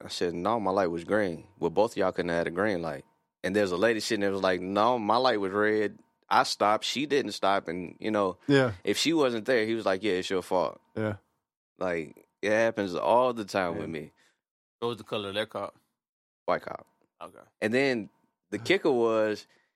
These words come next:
Speaker 1: he was like, "You know what? I'm about to get off work. I'm calling somebody else
Speaker 3: What?
Speaker 1: to take this over." He literally, in the middle of figuring out what was
Speaker 2: Yeah,
Speaker 1: going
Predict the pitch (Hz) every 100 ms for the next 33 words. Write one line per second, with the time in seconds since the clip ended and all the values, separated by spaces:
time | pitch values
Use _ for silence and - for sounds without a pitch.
0 | _ 139 131 113 110 127 123 117 - _
1 | _ - 117 117 107 98 98 92 98 87
2 | 95 - 101 92 95 92 90 92 87 -
3 | _ _ _ _ _ - 370 466 104 92
4 | 98 - 87 73 69 - 139 139 117 131
5 | 123 110 110 98 98 113 117 117 117 110
6 | 107 101 - 113 113 101 98 147 110 104